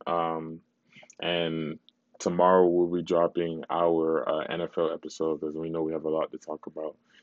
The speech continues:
on the field that we need to, that we need to get back to. So that'll be coming Sunday, uh, most likely before, if we can get out before the one P M game.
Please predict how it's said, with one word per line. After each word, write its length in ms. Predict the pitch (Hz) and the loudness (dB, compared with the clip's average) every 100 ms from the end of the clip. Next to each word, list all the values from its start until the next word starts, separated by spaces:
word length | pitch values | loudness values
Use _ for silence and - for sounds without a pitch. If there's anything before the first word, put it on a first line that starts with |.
| _ _ | _ _
on 180 | - 82 | -6 -4
the 80 | 78 | -4
field 460 | - 82 80 78 - | -4 -2 0 0 -4
that 140 | 76 | -6
we 120 | 78 | -6
need 200 | 78 78 | -6 -6
to, 120 | 76 76 _ _ _ | -6 -10 _ _ _
that 100 | 76 | -4
we 100 | 80 | -2
need 120 | 80 | -2
to 80 | 76 | -2
get 200 | 80 76 | -2 -2
back 200 | 76 76 | -2 -6
to. 200 | - 76 | -8 -10
So 320 | - 78 76 - _ _ _ _ _ _ | -4 -4 -4 -8 _ _ _ _ _ _
that'll 180 | 85 87 | 2 4
be 120 | 80 | 2
coming 280 | - 85 82 | -2 -2 -2
Sunday, 800 | - 92 90 85 87 85 82 80 - | -2 -2 2 4 6 6 6 2 2
uh, 340 | 80 78 78 | 2 4 2
most 280 | 80 87 - | 2 0 4
likely 280 | 82 80 85 | 4 4 2
before, 640 | 78 76 - 80 80 80 - _ _ _ _ - | 2 -2 2 4 4 2 0 _ _ _ _ -2
if 140 | 90 | 4
we 120 | 95 | 8
can 100 | 104 | 10
get 160 | 101 110 | 12 12
out 100 | 110 | 12
before 240 | 101 113 | 10 10
the 60 | 101 | 10
one 200 | 95 107 | 10 6
P 160 | 107 107 | 6 6
M 160 | 110 | 6
game. 400 | 104 113 117 113 | 4 4 4 0